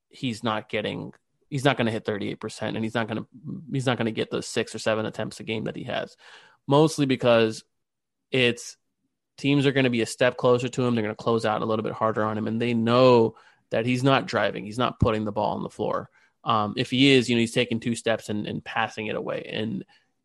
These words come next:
there's a great chance for you to generate a turnover off that opportunity. So I think I still am hesitant to, to say it's a playoff viable shot, but it's definitely a regular season viable shot.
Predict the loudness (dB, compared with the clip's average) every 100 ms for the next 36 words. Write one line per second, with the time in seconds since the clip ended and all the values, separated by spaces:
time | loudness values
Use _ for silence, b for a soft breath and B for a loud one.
0 | _ _ _ _ -2 -2 -2 -6 2 2
1 | 2 0 0 0 -2 -2 0 -2 -2 -4
2 | -4 -6 -4 -6 -4 -6 -6 -8 -8 -10
3 | -12 -10 -8 -8 0 2 2 4 2 4
4 | 0 2 2 4 2 0 -4 b b b
5 | b _ _ _ _ _ _ -6 0 2
6 | 2 2 2 2 0 -12 -4 0 0 0
7 | 0 -4 -6 -10 -4 0 2 0 -2 -6
8 | 0 0 2 0 0 -4 0 0 -2 -6
9 | -2 0 0 -2 b b b 2 4 4
10 | 4 2 2 2 2 2 2 2 0 -2
11 | -4 -6 -6 -6 -6 -6 -12 -10 -10 -10